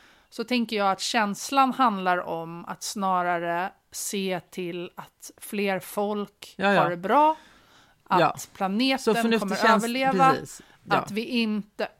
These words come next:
Speaker 1: ja, så att förnuft och
Speaker 2: Ja, men vi har
Speaker 1: känsla är det,
Speaker 2: kallat
Speaker 1: för att
Speaker 2: det
Speaker 1: jag
Speaker 2: för
Speaker 1: tror
Speaker 2: olika
Speaker 1: att det är
Speaker 2: saker.
Speaker 1: ganska
Speaker 2: Vi har
Speaker 1: lätt
Speaker 2: kallat det för
Speaker 1: att
Speaker 2: förnuft,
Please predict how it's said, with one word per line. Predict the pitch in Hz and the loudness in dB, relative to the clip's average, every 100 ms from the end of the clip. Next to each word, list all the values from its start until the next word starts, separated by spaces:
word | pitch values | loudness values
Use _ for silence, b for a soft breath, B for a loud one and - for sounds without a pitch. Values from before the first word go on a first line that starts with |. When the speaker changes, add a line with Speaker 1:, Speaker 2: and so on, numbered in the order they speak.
| - | -2
Speaker 1:
ja, | 220 180 156 | 2 4 2
så | - 240 | -4 -4
att | |
förnuft | - 269 262 | -2 -4 0
och | 220 | 4
Speaker 2:
Ja, | |
men | 233 | 6
vi | |
har | 247 | 8
Speaker 1:
känsla | 233 285 | 6 8
är | |
det, | 233 | 8
Speaker 2:
kallat | 233 | 8
Speaker 1:
för | 240 | 6
att | |
Speaker 2:
det | 233 | 4
Speaker 1:
jag | |
Speaker 2:
för | 233 | 4
Speaker 1:
tror | 220 | 4
Speaker 2:
olika | 208 208 | 4 2
Speaker 1:
att | 269 | 4
det | |
är | |
Speaker 2:
saker. | 285 214 | 6 6
Speaker 1:
ganska | 277 180 | 4 2
Speaker 2:
Vi | 190 | 2
har | |
Speaker 1:
lätt | 220 | 2
Speaker 2:
kallat | 208 190 185 | 2 0 -2
det | 180 | -2
för | 220 180 175 | 2 2 2
Speaker 1:
att | 170 - | -2 -4
Speaker 2:
förnuft, | 185 175 - | -4 -4 -4